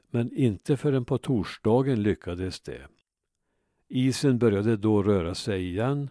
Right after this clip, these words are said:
och vattnet i den nybildade fåran drog sig sakta tillbaka.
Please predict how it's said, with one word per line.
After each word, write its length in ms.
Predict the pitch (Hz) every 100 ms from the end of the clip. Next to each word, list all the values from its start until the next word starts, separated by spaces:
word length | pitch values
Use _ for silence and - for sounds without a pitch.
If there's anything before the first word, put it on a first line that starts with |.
| _
och 380 | _ _ 117 98
vattnet 580 | 104 123 _ 127 120 117
i 80 |
den 340 | 101 98 98 120 _
nybildade 960 | 113 120 95 90 104 101 107 95 101
fåran 580 | - 113 85 104 135 143 _ _
drog 300 | - 131 143
sig 220 | - 156 131
sakta 500 | - 104 - - 95
tillbaka. 680 | - 107 73 69 - -